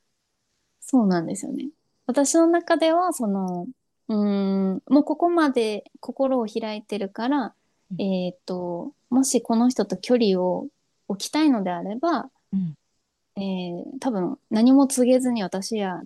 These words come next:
Speaker 1: 関係を切るんですよ。
Speaker 2: うん。
Speaker 1: はい。なんですけど、それをしないっていうことは、<laughs>
Speaker 2: うん。
Speaker 1: いかにその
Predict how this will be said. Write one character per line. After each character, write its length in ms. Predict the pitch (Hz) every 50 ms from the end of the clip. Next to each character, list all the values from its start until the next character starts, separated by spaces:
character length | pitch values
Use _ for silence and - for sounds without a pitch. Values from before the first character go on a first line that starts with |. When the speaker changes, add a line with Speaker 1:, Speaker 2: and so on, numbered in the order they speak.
| _ _ -
Speaker 1:
関 200 | - - 202 196
係 160 | 196 202 196
を 80 | 180 180
切 200 | - - 208 185
る 140 | 190 170 143
ん 80 | -
で 160 | - - -
す 140 | - - -
よ。 80 | - - _ _ _ _ _ -
Speaker 2:
う 60 | 240
ん。 260 | 262 233 180 151 143 _ _ _ _ _ _ _ _ _ _ _ _ _
Speaker 1:
は 140 | - 214 196
い。 160 | 180 - 262 - _ _ _ - -
な 160 | 254 262 285
ん 60 | 285
で 120 | 269 254
す 100 | 254 -
け 160 | - - 294 285
ど、 160 | 339 302 240
そ 160 | - - 269 269
れ 80 | 311
を 100 | 311 294
し 160 | 277 - 285 269
な 180 | 262 277 294
い 60 | 294
っ 40 | 285
て 140 | _ - 247
い 20 | 233
う 60 | 233
こ 140 | - - 233
と 160 | - 277 285
は、 320 | 302 339 339 285 - -
<laughs> 260 | - 254 - - - -
Speaker 2:
う 40 | 190
ん。 100 | 156 _ _ _ _ _ _ _ _ _ _ _ _ _ _ _ _ -
Speaker 1:
い 100 | - 233
か 120 | - 277 262
に 120 | 226 208 208
そ 120 | - 202
の 360 | 190 185 - - - - -